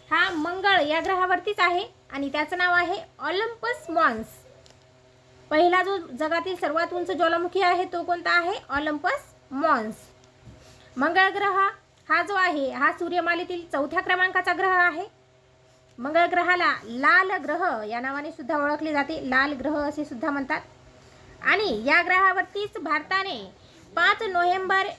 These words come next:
दोन हजार तेराला मार्स ऑर्बिटर मिशन हे पाठवले होते, पाच नोव्हेंबर दोन हजार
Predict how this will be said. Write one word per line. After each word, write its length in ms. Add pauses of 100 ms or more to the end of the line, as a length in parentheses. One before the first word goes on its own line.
(240)
दोन 200
हजार 300
तेराला 600 (360)
मार्स 560
ऑर्बिटर 580
मिशन 480 (720)
हे 60
पाठवले 400
होते, 260
पाच 360
नोव्हेंबर 400 (120)
दोन 200
हजार 260